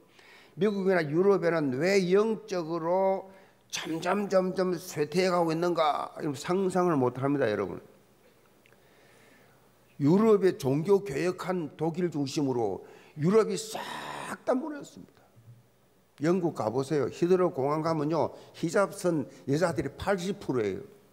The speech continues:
싹 다 모슬렘이, 상상 초월해. 런던 시장이 모슬렘이에요. 아시겠어요?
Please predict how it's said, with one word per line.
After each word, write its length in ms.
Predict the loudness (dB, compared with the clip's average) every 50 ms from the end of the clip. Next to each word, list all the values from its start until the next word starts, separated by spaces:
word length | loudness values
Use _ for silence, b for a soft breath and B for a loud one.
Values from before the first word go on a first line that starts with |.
| _ _ _ _ -14
싹 480 | -6 -2 0 0 0 0 -4 -4 -2
다 100 | 0 0
모슬렘이, 580 | 2 2 0 -2 -2 -2 -2 -2 -2 -2 -2 -6 B B B
상상 540 | B -8 -4 -2 -2 0 0 0 0 0 0 -2
초월해. 280 | -2 -2 -2 -2 -4 B B B
런던 440 | B 4 4 4 4 4 2 2 0
시장이 500 | 0 -4 -6 -2 0 0 0 0 -2 -2 -4 -6
모슬렘이에요. 720 | -6 -6 -4 -4 -2 2 2 2 2 0 -2 -4 -6 -8 -6
아시겠어요? 520 | -6 -6 -6 -8 -10 -14 -14 -14 -16 -16